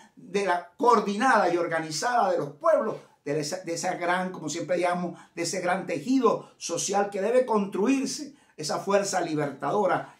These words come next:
que nazca desde los pueblos. Eso es importante. Por eso yo he hecho la recomendación en reiteradas oportunidades que los famosos comanditos que está promoviendo María Corina con Henry Alvear y todos los que le acompañan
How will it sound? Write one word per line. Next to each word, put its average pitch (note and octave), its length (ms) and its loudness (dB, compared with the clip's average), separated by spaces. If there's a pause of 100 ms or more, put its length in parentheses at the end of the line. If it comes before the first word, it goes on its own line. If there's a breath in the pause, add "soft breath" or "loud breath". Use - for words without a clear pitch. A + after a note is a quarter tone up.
que C#3+ 120 -2
nazca C#3+ 440 -6
desde C#3 280 -8
los C3 200 -6
pueblos. D3 600 -6
Eso E3+ 120 -16
es E3 80 -10
importante. C#3+ 720 -10
Por D#3 140 -10
eso G#3+ 160 -10
yo B3+ 120 -2
he B3+ 60 2
hecho B3 120 -4
la G#3+ 140 4
recomendación C3+ 920 -6 (300 loud breath)
en D#3+ 80 -6
reiteradas E3 580 -2
oportunidades D3 760 -4
que C3+ 100 -8
los B2+ 120 -6
famosos F#3 440 -8
comanditos E3 720 -6 (340 loud breath)
que D3 120 -6
está D3+ 260 -6
promoviendo G3+ 720 -2 (240 loud breath)
María C#3 320 -4
Corina F3 560 -4
con B2+ 800 -6
Henry C3+ 220 -8
Alvear G#3 260 2
y E3 220 -2
todos G3+ 340 2
los D3+ 160 -2
que C3+ 80 -10
le B2+ 100 -4
acompañan C#3 680 -2